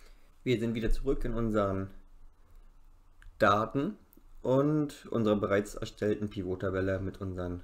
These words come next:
Filtern hier rechts. Das erste, was wir uns anschauen wollen, ist, wie wir die Pivot-Tabelle verschieben können.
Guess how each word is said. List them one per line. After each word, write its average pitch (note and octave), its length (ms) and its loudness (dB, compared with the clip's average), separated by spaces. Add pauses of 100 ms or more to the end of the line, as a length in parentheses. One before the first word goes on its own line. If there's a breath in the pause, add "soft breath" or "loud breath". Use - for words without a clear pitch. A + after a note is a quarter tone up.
(100)
Filtern F2+ 460 -4
hier F2 120 -10
rechts. - 380 -12 (580 loud breath)
Das - 100 -18
erste, - 300 0
was G3 140 -2
wir E3 60 -2
uns - 100 -4
anschauen B2+ 320 0
wollen, A2 200 6
ist, G#2+ 220 -4
wie A2 160 -2
wir A2 460 4
die G#2 60 -6
Pivot-Tabelle G#2 680 -2
verschieben G#2 520 -2
können. E2 280 -6